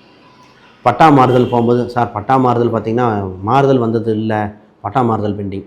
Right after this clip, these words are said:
இது ஒருத்தர். இப்படி தான் ஏதோ ஒரு டாக்குமெண்டேஷன் வேலை இருக்கும்.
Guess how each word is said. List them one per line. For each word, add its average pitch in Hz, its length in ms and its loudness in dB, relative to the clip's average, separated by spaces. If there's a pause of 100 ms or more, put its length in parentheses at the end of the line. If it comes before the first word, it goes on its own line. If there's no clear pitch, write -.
(100)
இது 120 240 0
ஒருத்தர். 95 220 -12 (1000)
இப்படி 110 220 -10
தான் 131 340 -2
ஏதோ 107 160 -4
ஒரு 143 440 -2 (280)
டாக்குமெண்டேஷன் 110 580 -4
வேலை 101 200 -4
இருக்கும். - 200 -10